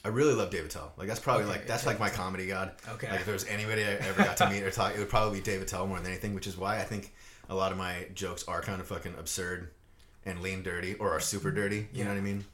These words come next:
Speaker 2: Yeah.
Speaker 1: Um, I might have some clean stuff, but I'd say he's a, he's a big one, uh, for me,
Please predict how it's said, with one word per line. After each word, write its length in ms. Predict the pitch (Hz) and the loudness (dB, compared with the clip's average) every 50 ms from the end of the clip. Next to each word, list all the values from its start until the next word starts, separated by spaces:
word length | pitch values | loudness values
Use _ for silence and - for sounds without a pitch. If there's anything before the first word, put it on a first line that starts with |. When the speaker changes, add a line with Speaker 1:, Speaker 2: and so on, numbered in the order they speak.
| - | -12
Speaker 2:
Yeah. 140 | 113 104 101 - - - - - - - - - | -12 -12 -12 -14 -16 -18 -20 -18 -16 -14 -8 -4
Speaker 1:
Um, 460 | 101 92 90 90 87 85 82 80 82 - - - - - - - - - - | -2 -2 0 -2 -2 -4 -6 -10 -12 -14 -18 -20 -20 -20 -20 -20 -20 -16 -8
I 40 | - | -2
might 60 | 151 147 | 0 2
have 120 | 120 - | 2 2
some 180 | - - 90 92 | 2 0 -2 -4
clean 200 | - 85 82 80 | -6 -8 -8 -8
stuff, 220 | - 80 78 80 - | -8 -8 -10 -10 -10
but 260 | 80 80 78 - - - - - - - - - | -10 -10 -10 -10 -14 -18 -20 -20 -20 -18 -12 -8
I'd 80 | - - | -6 -4
say 100 | 113 82 | -4 -4
he's 240 | 90 98 82 82 | -4 -4 -6 -6
a, 200 | 85 82 - 82 - - - - | -8 -8 -10 -12 -14 -16 -14 -8
he's 160 | 101 101 92 87 | -6 -6 -6 -6
a 40 | |
big 200 | 82 80 80 76 | -8 -8 -10 -10
one, 200 | 80 82 90 82 78 - - - - - - - - - | -10 -10 -12 -12 -14 -16 -18 -20 -20 -20 -20 -20 -18 -14
uh, 60 | - 82 - 69 65 57 - - - - - - - - - - - - | -12 -12 -12 -12 -14 -14 -16 -18 -18 -18 -20 -20 -20 -20 -20 -20 -20 -20
for 180 | - - 95 85 | -12 -10 -10 -8
me, 140 | 87 82 | -8 -8